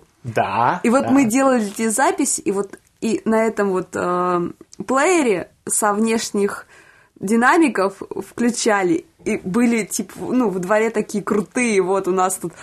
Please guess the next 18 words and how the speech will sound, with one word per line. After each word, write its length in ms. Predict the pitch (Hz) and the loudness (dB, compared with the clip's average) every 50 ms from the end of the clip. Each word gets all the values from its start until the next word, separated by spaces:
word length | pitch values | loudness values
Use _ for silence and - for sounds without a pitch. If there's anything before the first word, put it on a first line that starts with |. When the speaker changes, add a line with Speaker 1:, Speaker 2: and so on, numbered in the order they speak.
| - - | -8 -2
Speaker 2:
много 380 | - 226 226 240 220 208 170 196 | 0 2 2 4 2 2 2 0
всякой 340 | - - 202 185 - 202 196 | 0 0 -2 0 0 0 2
разной 340 | 185 185 190 185 180 190 | 2 2 0 0 0 0
музыки, 440 | 190 220 247 254 233 202 180 - - | 0 0 0 0 -2 -2 -2 -2 -2
много 340 | 202 208 202 196 196 190 196 | 0 2 2 2 0 0 -2
чего 160 | - - 202 | 0 0 2
можем 240 | 196 196 196 196 208 | 2 2 2 2 0
послушать. 500 | 190 - 190 202 - 240 233 208 - - 240 | 0 0 -2 0 0 0 -2 -2 -2 -2 0
Ага, 340 | 233 233 233 262 233 214 202 | 0 0 2 2 2 2 2
вы 140 | 185 202 | 2 2
на 80 | 202 202 | 2 2
этих 240 | 196 190 196 202 202 | 2 0 -2 -4 -4
своих 280 | - 208 196 196 202 | -2 0 0 2 2
дисках 360 | 180 190 220 214 - 196 - - | 0 0 -2 -4 -6 -8 -6 -4
только 200 | 196 185 180 - | -4 -4 -4 -2
клубняк 440 | - 196 202 190 170 190 180 175 - | -2 0 0 0 0 -2 -4 -4 -4
можете 320 | 190 180 185 - - - | -6 -6 -6 -6 -10 -10
слушать. 300 | - - 190 185 - - | -6 -6 -6 -6 -6 -10